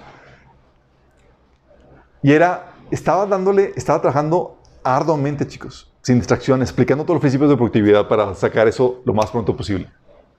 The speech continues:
Dije, "Oye, tiene que haber alguna forma más eficiente". Recuerdo que esta-, me había trazado en la, en, en, en, ya, en un día que ya te-, te iba a continuar con ese trabajo y no había tenido mi tiempo devocional. Dije, "Ok, Señor, voy a dedicar tiempo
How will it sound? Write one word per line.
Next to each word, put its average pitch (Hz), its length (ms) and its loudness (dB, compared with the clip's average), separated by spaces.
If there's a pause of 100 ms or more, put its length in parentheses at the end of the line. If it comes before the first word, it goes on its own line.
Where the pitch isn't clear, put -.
(840)
Dije, 120 220 4
"Oye, 107 420 0 (680)
tiene 127 280 2
que 123 200 2
haber 110 220 2
alguna 98 300 -2
forma 95 280 -2
más 87 160 -6
eficiente". - 440 -12 (960)
Recuerdo 135 400 4
que 123 400 2
esta-, 120 280 -2
me 120 160 -2
había 113 160 4
trazado 123 300 0
en 120 60 -2
la, 117 140 -2
en, 98 240 0
en, 107 260 0
en, 98 320 -2
ya, 101 300 2
en 107 340 -4
un 110 120 0
día 110 160 2
que 110 100 -2
ya 101 80 2
te-, - 320 -10
te 117 80 -2
iba 113 160 2
a 117 40 2
continuar 104 360 -2
con 120 100 -4
ese 104 140 -2
trabajo 98 480 -2 (880)
y 123 80 2
no 117 80 4
había 120 120 4
tenido 123 200 0
mi 120 140 0
tiempo 120 220 0
devocional. 107 420 2
Dije, 110 180 -2
"Ok, 110 200 0
Señor, 98 220 -4
voy 107 120 4
a - 20 2
dedicar 110 220 -4
tiempo 104 260 -6